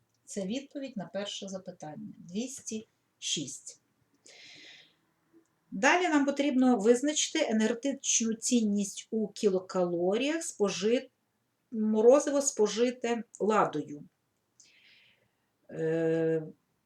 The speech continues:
ми маємо енергетичну цінність ста грам морозива. Лада спожила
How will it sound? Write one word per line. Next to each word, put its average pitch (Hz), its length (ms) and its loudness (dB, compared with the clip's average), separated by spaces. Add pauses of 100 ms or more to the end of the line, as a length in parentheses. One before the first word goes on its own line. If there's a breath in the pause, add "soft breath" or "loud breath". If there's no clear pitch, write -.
(120)
ми 226 280 4
маємо 294 760 2 (1200)
енергетичну 226 720 2
цінність 226 840 -4
ста - 600 4 (180)
грам 165 460 -4 (880)
морозива. 139 600 -4 (1000 soft breath)
Лада 277 500 4
спожила 269 1040 0